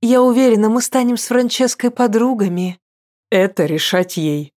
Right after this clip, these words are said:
Но прошу вас не появляться больше в моем доме без предупреждения. Моя жена еще слишком слаба". Он старался говорить мягко, но боролся с желанием надавать ей пощечин.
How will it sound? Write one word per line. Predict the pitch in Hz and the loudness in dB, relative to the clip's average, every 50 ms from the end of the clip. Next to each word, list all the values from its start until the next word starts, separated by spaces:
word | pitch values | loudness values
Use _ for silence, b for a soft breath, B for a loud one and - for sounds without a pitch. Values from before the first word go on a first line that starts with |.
| _ _ - | _ _ -2
Но | 175 180 180 156 | 0 0 0 0
прошу | - 175 170 170 - - 214 | 0 -2 -2 -2 -2 0 0
вас | 202 196 185 - - | 2 2 0 2 2
не | 208 196 | 0 0
появляться | 185 - 208 208 214 208 202 165 143 139 - - - 160 | 2 2 0 0 2 2 2 0 0 -2 -2 -4 -4 -2
больше | 151 151 151 147 - - | 0 -2 -2 -2 -2 -2
в | 160 165 | -2 -2
моем | 165 165 160 156 160 160 165 156 | 0 0 0 0 0 0 0 0
доме | 165 185 202 214 190 156 | 0 2 2 2 2 0
без | 139 147 160 160 - | 0 0 -2 -2 -2
предупреждения. | - - 185 165 156 165 165 - 170 175 170 151 147 139 147 147 143 143 147 147 143 143 151 _ _ _ - | -4 -2 -2 -2 -2 -2 -4 -2 -2 0 0 -2 -2 -4 -2 -2 -2 -4 -6 -6 -8 -10 -12 _ _ _ -6
Моя | 170 170 170 165 165 165 | -2 0 2 2 2 2
жена | 160 165 175 175 175 185 202 | 2 2 0 2 2 2 2
еще | 196 165 - - 165 | 2 0 0 -2 -4
слишком | - - - 175 170 - - - 170 165 | -4 -2 -2 -2 -2 -2 -2 -4 -4 -4
слаба". | - - 185 180 165 156 147 143 139 135 - _ _ _ _ _ _ _ - | -2 -2 -2 -2 0 0 -2 -2 -2 -4 -6 _ _ _ _ _ _ _ -2
Он | 233 220 208 | 0 0 2
старался | 196 - - - 233 226 233 220 196 156 147 - - - | 0 -2 -2 0 0 2 2 2 2 2 0 -2 -4 -4
говорить | 165 156 160 165 175 180 180 - | -2 0 0 2 0 0 -2 -4
мягко, | - 220 226 233 208 - - - 170 156 - - - | -2 0 0 0 0 -2 -6 -8 -8 -8 -8 -4 0
но | 196 196 185 | 0 2 2
боролся | 175 185 190 190 180 165 - - 185 170 | 2 2 2 2 2 2 0 -2 -2 0
с | |
желанием | 147 165 196 202 220 226 214 202 175 156 160 | 2 2 2 4 4 2 2 2 0 0 0
надавать | 160 175 175 180 190 180 202 196 - | 0 0 0 0 2 2 0 0 2
ей | 185 185 | 0 0
пощечин. | 180 185 196 202 - - - - 170 147 143 - - 156 143 156 | 0 0 0 0 0 -2 -6 -4 -4 -4 -4 -4 -8 -8 -10 -12